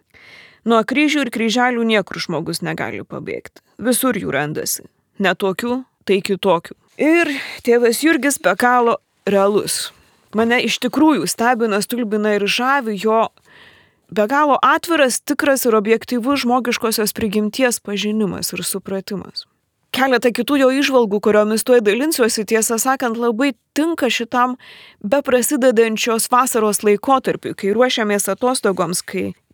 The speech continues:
kitaip būsime vieni su kitais šeimose, išvykose, poilsyje. Taigi apie santykius, apie bendrystės, apie buvimą kartu. Beje, tėvas Jurgis labai dėmesingas visam tam, kas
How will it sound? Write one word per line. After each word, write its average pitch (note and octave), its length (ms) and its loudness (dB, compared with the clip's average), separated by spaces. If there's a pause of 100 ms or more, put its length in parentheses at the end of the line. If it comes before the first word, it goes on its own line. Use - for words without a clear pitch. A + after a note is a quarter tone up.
kitaip C4+ 400 2
būsime A#3+ 480 2
vieni A3+ 320 2
su G3+ 160 0
kitais C#4 440 0
šeimose, G#3 800 0 (100)
išvykose, F#3 880 -2 (800)
poilsyje. A3 800 2 (320)
Taigi C4 240 2
apie C4+ 160 2
santykius, G#3 680 -2
apie A3+ 220 2
bendrystės, A#3+ 920 0 (420)
apie A3+ 320 4
buvimą B3 480 0
kartu. G#3+ 460 -2 (680)
Beje, B3+ 320 4
tėvas B3 400 2
Jurgis C4 320 0
labai B3 320 0
dėmesingas A#3 880 0
visam A3+ 400 -2
tam, C4+ 300 -4 (640)
kas A#3+ 220 2